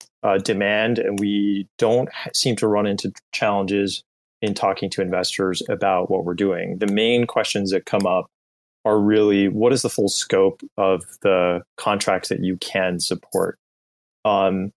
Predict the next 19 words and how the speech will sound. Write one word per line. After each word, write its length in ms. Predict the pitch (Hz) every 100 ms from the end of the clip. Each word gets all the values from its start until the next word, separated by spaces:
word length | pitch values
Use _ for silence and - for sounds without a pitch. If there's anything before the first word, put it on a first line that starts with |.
| _ _
and 100 | 117
I 60 | 110
think 160 | 123 104
that's 220 | 110 -
an 60 | 110
important 500 | - 107 95 95 -
piece 300 | 113 101 92
of 100 | 92
it, 100 | 92
'cause 160 | 123
we 140 | 127 127
have 320 | 139 156 151
demonstrations 920 | 123 117 107 - 104 - 104 95 90
of, 420 | 107 95 92 92 - _ _ _ _ _
of 260 | 101 95 -
cost 300 | - 98 -
reduction, 460 | 101 95 - 95
cost 320 | 95 98 95 -
savings, 680 | 95 90 107 117 113 -